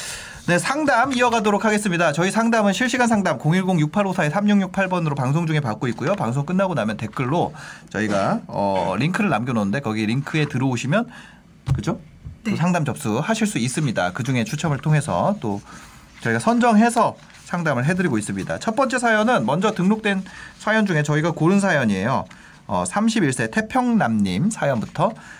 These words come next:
Speaker 1: 살펴보도록 하겠습니다. 아, 왜 태평남이냐고 했더니 태평동에 사시는.
Speaker 2: 네.
Speaker 1: 네. "안녕하세요. 저는 와이프와 십일 개월 된 딸아이와 함께 성남 수정구 태평동에 전세로 거주 중인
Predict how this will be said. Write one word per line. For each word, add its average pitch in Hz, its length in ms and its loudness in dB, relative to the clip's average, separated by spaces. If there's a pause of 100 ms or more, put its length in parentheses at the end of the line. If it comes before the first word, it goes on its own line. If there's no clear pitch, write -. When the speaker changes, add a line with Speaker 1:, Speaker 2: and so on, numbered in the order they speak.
(120)
Speaker 1:
살펴보도록 120 840 -4
하겠습니다. - 600 -6 (240)
아, 147 180 0
왜 170 220 0
태평남이냐고 262 720 2
했더니 180 320 0 (340)
태평동에 277 500 0
사시는. 135 600 0
Speaker 2:
네. 196 580 0 (600)
Speaker 1:
네. 90 520 -4 (840)
"안녕하세요. 220 440 2
저는 185 260 2
와이프와 143 580 2
십일 226 380 2
개월 190 300 2
된 123 160 -2
딸아이와 180 480 2
함께 143 280 0
성남 202 440 2
수정구 202 480 0
태평동에 220 600 0
전세로 143 520 2
거주 113 240 -2
중인 143 320 0